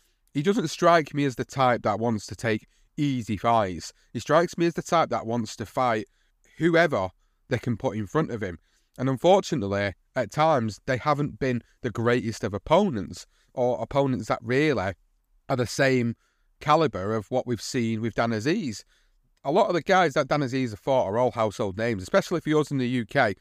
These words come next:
You guys listening in America, they might not be for you, but for us, they, these are, like, household names in the U K. These are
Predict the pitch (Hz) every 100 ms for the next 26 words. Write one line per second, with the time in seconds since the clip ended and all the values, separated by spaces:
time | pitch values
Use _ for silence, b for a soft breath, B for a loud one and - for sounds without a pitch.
0 | b b _ 120 147 151 143 131 113 135
1 | - 123 113 104 127 120 - 95 90 127
2 | 143 95 113 160 - 117 - 101 143 85
3 | 110 b b - 117 131 170 135 95 151
4 | 135 160 208 165 156 - - 143 - 123
5 | 110 127 147 120 113 95 95 87 - 90
6 | 117 151 139 117